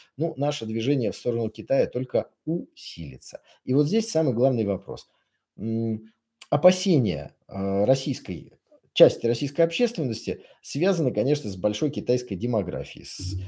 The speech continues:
э, ростом экономики. Мол, мы, м, сегодня находимся не в лучшей форме, и нас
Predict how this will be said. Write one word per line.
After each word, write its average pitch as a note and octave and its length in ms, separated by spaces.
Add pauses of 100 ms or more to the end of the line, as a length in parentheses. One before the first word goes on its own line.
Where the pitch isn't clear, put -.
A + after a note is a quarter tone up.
(200)
э, F#2+ 440
ростом C3 580
экономики. F2+ 560
Мол, D3 320 (100)
мы, E3 420 (520)
м, A#2+ 320
сегодня D3+ 320
находимся D3 480
не E3 100
в F3 60
лучшей C#3+ 300
форме, F#3+ 360
и C3+ 40
нас B2+ 300